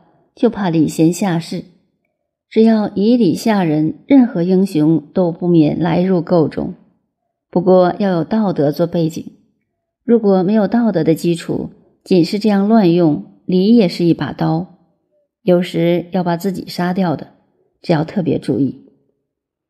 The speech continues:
所以真正刚强的人是没有欲望的，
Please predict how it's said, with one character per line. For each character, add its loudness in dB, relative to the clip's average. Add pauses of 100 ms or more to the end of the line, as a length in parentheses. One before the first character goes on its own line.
(340)
所 2
以 2
真 2
正 0
刚 -2
强 -2
的 2
人 2
是 -4
没 2
有 0
欲 0
望 -4
的， -16